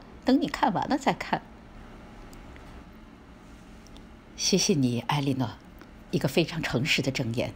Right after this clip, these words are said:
莫兰小姐，你知道了自己不公正的怀疑了。你看，我如饥似渴，为妹妹连五分钟也不愿等候。我答应给她朗读，但没有信守诺言。读到引人入胜的章节，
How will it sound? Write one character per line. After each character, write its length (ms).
莫 100
兰 120
小 200
姐， 240
你 120
知 160
道 120
了 80
自 180
己 140
不 120
公 240
正 160
的 120
怀 260
疑 260
了。 220
你 80
看， 220
我 120
如 180
饥 200
似 180
渴， 300
为 80
妹 220
妹 260
连 180
五 80
分 320
钟 220
也 100
不 100
愿 160
等 220
候。 240
我 300
答 160
应 100
给 100
她 140
朗 240
读， 220
但 120
没 200
有 180
信 260
守 220
诺 160
言。 240
读 140
到 160
引 180
人 160
入 160
胜 220
的 80
章 240
节， 240